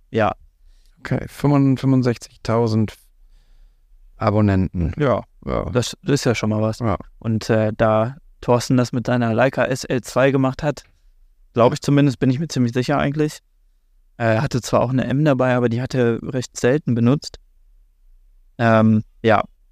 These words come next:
Speaker 1: Aber alles, was du gesagt hast, wieder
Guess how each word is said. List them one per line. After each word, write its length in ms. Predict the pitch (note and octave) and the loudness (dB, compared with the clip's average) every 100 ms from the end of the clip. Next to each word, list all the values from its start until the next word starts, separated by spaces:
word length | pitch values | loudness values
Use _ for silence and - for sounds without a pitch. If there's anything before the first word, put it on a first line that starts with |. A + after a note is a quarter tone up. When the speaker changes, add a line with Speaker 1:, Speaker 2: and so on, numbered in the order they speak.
| _ _ _ _ _ _ _ _ _ | _ _ _ _ _ _ _ _ _
Speaker 1:
Aber 320 | - B2 A2+ A2+ - _ _ - _ _ _ _ _ _ _ _ | 2 4 6 2 -6 _ _ -20 _ _ _ _ _ _ _ _
alles, 320 | - C3 B2+ C#3 | -2 -2 -2 -6
was 280 | B2+ B2+ - | 0 0 2
du 280 | C#3 C3 - | 0 0 -4
gesagt 300 | B2+ B2 A#2 | 0 0 2
hast, 120 | A#2 | -2
wieder 360 | B2 A#2+ A#2+ | 0 2 2